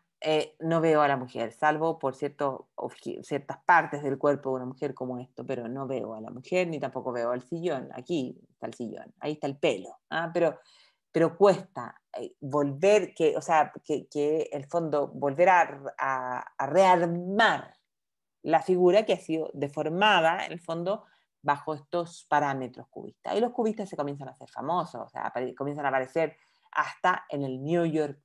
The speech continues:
Times. Y justo en ese momento, mientras todo esto estaba pasando, en el año mil novecientos once, el veintitrés de agosto de mil novecientos once, París aparece, amanece absolutamente conmocionado. ¿Y eso por qué?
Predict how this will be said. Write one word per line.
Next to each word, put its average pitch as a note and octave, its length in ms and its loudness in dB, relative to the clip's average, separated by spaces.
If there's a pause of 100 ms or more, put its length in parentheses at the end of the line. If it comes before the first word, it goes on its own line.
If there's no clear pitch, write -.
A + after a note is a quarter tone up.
Times. G#2 360 -10
Y - 140 -4
justo F4+ 400 2
en A3+ 160 0
ese A3+ 320 -2
momento, C3+ 760 -8
mientras C#3 380 -10
todo D4+ 200 4
esto F4+ 140 -12
estaba F3+ 280 -2
pasando, A#2 680 -8 (500)
en E3 160 0
el F#3+ 80 6
año A#3+ 180 4
mil A3+ 200 0
novecientos F#3+ 480 -6
once, D3+ 200 -6
el D3 120 -4
veintitrés E3 480 -2
de G#3 80 2
agosto F#3 260 -2
de E3 60 -6
mil D#3+ 100 -6
novecientos C#3+ 500 -12
once, D3+ 360 -8
París D3+ 600 -2
aparece, C#3+ 760 -4
amanece D#3 720 0 (460)
absolutamente D#3+ 840 2
conmocionado. A#2 920 -12
¿Y C#3+ 100 -6
eso D#3 160 -6
por D#3+ 180 -6
qué? F3 280 -10